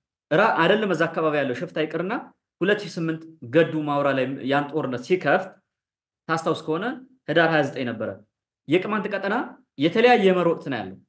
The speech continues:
ቆለኛው አካባቢ ይፈጥናል፣ ደገኛው አካባቢ ይዘገያል። ህዳር መጨረሻ አካባቢ በተለይ ህዳር ታሳስ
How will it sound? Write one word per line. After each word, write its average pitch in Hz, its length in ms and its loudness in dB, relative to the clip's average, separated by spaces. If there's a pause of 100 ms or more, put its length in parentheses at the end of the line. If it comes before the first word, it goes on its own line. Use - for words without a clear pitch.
(260)
ቆለኛው 170 320 2
አካባቢ 165 360 0 (480)
ይፈጥናል፣ 160 500 0
ደገኛው 156 360 4
አካባቢ 147 320 -2 (120)
ይዘገያል። 135 480 0 (400)
ህዳር 220 280 4
መጨረሻ 185 420 -2
አካባቢ 151 400 -2
በተለይ 147 300 -2
ህዳር 151 240 2
ታሳስ 180 320 -6